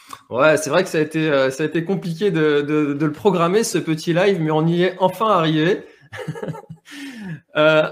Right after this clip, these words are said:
alors Mathieu, euh, il y a la question, euh, traditionnelle sur, euh, sur l'émission, euh, Café Trailer, c'est que tu nous racontes ton premier trail.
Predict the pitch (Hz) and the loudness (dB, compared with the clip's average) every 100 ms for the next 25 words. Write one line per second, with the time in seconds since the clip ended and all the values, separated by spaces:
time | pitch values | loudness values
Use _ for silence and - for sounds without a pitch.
0 | - 190 185 185 202 196 233 220 208 - | 0 2 2 4 0 0 -2 0 0 2
1 | 143 139 147 147 151 143 143 175 - - | 0 2 0 0 -2 -4 -4 -8 -8 -8
2 | 185 185 - 127 120 - 208 175 165 180 | -6 -8 -6 -8 -8 -2 -2 -2 -4 -2
3 | 165 175 190 190 - 127 - 151 139 131 | 0 2 2 -2 -8 -12 -6 -2 2 2
4 | 127 127 135 147 160 151 - 156 156 156 | 0 -4 -4 -2 -2 -4 -6 -4 -4 -6
5 | 117 156 156 147 - 131 135 156 - _ | -6 -6 -6 -8 -4 -4 -2 -2 -4 _
6 | _ _ _ _ _ - 123 139 156 147 | _ _ _ _ _ -8 -4 -2 0 2
7 | 156 160 226 247 - - 131 - 254 220 | 2 2 0 -4 -6 -10 -10 -4 0 0
8 | 185 - 147 143 104 107 | 0 0 0 2 -2 -6